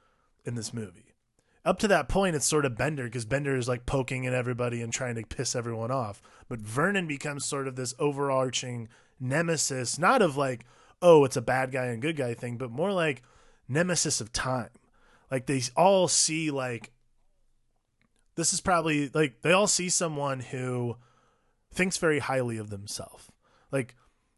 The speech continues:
Vernon, I think, believes, Vernon's insecurities don't lie in, like, "Oh, I'm an assistant high school principal." Vernon's insecurities lie in, like, "Oh, like,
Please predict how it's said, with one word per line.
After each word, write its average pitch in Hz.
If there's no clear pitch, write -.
Vernon, 190
I 165
think, 139
believes, 139
Vernon's 202
insecurities 156
don't 135
lie 120
in, 120
like, 113
"Oh, 120
I'm 107
an 104
assistant 104
high 123
school 101
principal." -
Vernon's 180
insecurities 151
lie 131
in, 127
like, 123
"Oh, 127
like, 113